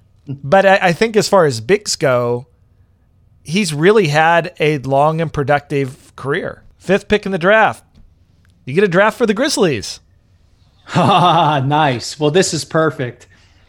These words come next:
Speaker 2: because I spent seven years with the Grizzlies trying to trade for this guy, and I never could.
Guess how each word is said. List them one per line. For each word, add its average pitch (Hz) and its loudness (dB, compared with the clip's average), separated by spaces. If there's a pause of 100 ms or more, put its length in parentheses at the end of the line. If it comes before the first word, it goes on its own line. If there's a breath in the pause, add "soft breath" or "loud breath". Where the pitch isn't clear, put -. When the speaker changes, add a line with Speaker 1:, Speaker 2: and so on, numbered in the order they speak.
(100)
Speaker 2:
because 151 0
I 170 2
spent 175 -2
seven 170 0
years 165 0
with 147 -8
the 147 -2
Grizzlies 143 -2
trying 147 -4
to 131 -4
trade 143 -2
for 139 -10
this 123 -10
guy, 127 -4
and 123 -6
I 120 -8
never 123 -4
could. 120 -8